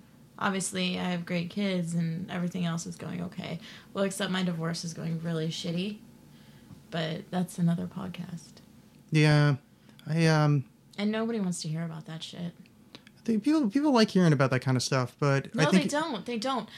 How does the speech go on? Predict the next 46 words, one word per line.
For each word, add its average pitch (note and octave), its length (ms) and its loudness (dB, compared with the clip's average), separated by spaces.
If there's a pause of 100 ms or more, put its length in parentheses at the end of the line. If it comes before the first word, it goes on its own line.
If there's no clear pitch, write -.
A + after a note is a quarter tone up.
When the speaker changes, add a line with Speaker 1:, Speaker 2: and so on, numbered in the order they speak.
(160)
Speaker 1:
Hot A#3+ 240 -2
Mailman C4 380 -2
asked G#3 240 -2
me, A3 100 -2
like, G3 240 -2 (460)
"Oh, A3 260 -2
how G#3 120 -2
are G#3 100 0
you G#3 100 0
doing?" G3+ 340 -2
I'm F#3+ 100 -4
like, G3+ 160 -2
"I G#3+ 60 -2
had B3 140 0
a G#3 60 0
really F#3+ 200 -2
bad F3 180 -2
day. F3 260 -6
You G3 60 -6
don't G3 120 -4
wanna F3+ 140 -4
hear F3 200 0
about F3+ 240 -6
it." - 200 -10 (500)
And G#3+ 80 -2
he's A3 140 2
like, A3+ 120 -2
"Yes, C4 180 -4
I C#4 80 0
do. A3+ 340 0
I G3+ 60 -6
care A3+ 220 -2
about G3+ 260 -2
you." G3 260 -4 (220)
And G3 140 2
so G3+ 140 -4
I, F#3+ 60 -4
like, F#3 220 -6
typed F#3 260 -6
out F#3 140 -8
this F#3 220 -12
long F#3 420 -8
text - 380 -10
thing G3 340 -2
about, - 280 -4
like, - 200 -8